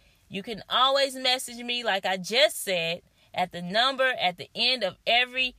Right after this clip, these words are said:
podcast episode. Follow me on social media for all things related here.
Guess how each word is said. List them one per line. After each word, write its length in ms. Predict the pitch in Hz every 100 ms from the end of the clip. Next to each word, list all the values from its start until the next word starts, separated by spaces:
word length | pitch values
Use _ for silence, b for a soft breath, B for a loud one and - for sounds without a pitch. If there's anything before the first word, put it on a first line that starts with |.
| _ _
podcast 800 | - 226 220 220 - 226 208 - -
episode. 800 | 247 240 226 - 170 160 175 208 b b b
Follow 340 | - 240 294 294
me 200 | 277 269
on 160 | 240
social 420 | 240 226 214 196 196
media 520 | 220 277 269 262 254
for 160 | -
all 320 | 190 196 196 202
things 340 | 196 196 180
related 680 | 180 180 185 220 269 277 226
here. 500 | - 285 311 339